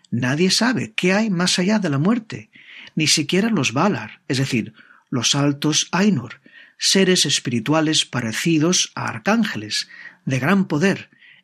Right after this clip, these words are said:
encargados de velar por la tierra llamada Arda. Luego, dada su condición liberadora, la muerte se recibía al principio con toda naturalidad,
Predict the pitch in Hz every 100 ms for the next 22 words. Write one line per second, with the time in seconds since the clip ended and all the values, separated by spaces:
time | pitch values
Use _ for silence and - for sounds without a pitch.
0 | _ 156 147 160 147 180 214 196 160 123
1 | 143 160 - 185 131 - 147 139 143 143
2 | - - _ - 135 120 123 120 - -
3 | 139 117 92 - - _ _ _ _ _
4 | _ _ _ _ _ _ _ _ _ _
5 | _ _ _ 147 151 143 139 139 - -
6 | 135 151 190 247 202 185 147 127 - 160
7 | 143 127 117 113 113 180 139 127 - -
8 | - - - - - - 127 143 208 214
9 | 147 143 139 117 - 117 143 151 175 175
10 | 139 - 117 143 151 131 110 110 143 160
11 | 139 123 123 110 107 180 214 -